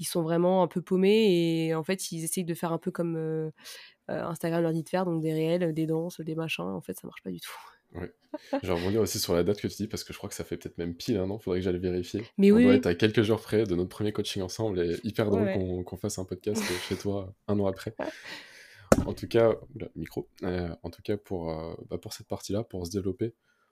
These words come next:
Speaker 2: en fait, euh, déjà, faut, faut comprendre comment va marcher la plateforme. Aujourd'hui, on se lance beaucoup sur Instagram en se disant, « Ok, euh,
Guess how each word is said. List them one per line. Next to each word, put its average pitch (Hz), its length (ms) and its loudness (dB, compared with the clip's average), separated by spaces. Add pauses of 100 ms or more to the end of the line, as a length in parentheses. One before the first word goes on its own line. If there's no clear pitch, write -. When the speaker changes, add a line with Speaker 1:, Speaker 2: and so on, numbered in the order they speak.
(140)
Speaker 2:
en 175 140 -8
fait, - 380 -6 (200)
euh, 87 260 -8 (1080)
déjà, 101 220 -4
faut, 90 600 -4
faut - 160 -16
comprendre 98 380 -6
comment 98 360 -2
va 92 180 -2
marcher 90 280 -4
la 90 120 -2
plateforme. 82 380 -10 (800)
Aujourd'hui, 95 360 -2
on 110 80 4
se - 120 -4
lance - 260 -4
beaucoup 104 200 -4
sur - 160 -6
Instagram 92 480 -4
en 92 80 -2
se 82 100 -6
disant, « 90 240 -6
Ok, 87 240 -10
euh, 87 220 -6